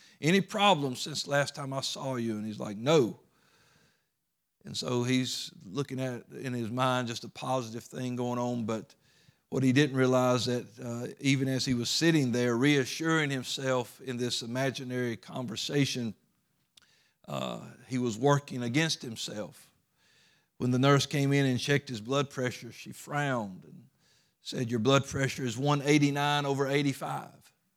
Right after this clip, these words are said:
He said, "Immediately I thought, major equipment failure. Something is bad wrong."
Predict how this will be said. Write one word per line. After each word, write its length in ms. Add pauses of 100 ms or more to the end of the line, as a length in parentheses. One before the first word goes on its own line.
(680)
He 60
said, 160
"Immediately 500
I 100
thought, 540 (140)
major 560
equipment 560
failure. 480 (540)
Something 560
is 140
bad 360
wrong." 380